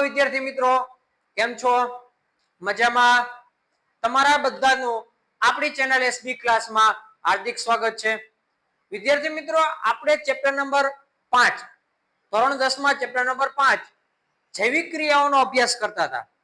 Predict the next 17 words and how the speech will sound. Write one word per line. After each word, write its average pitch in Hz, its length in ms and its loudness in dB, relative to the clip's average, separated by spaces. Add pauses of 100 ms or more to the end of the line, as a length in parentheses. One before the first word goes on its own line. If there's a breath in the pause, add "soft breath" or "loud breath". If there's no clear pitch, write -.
(720)
હવે 254 180 4 (160)
એ 311 120 2
ચેપ્ટરને 302 360 0 (300)
ધીરે 262 280 2
ધીરે 262 220 2 (500)
આગળ 226 240 2
વધારીએ. 131 460 -4 (1160)
હવે 269 220 2
આપણા 302 400 2
માટે 294 260 0 (540)
most 285 260 0
આઈ 277 160 2
એમ 277 120 -4
પી 269 120 -6
ક્વેશ્ચન 240 400 -2
આવે 214 200 0
છે. 185 180 -4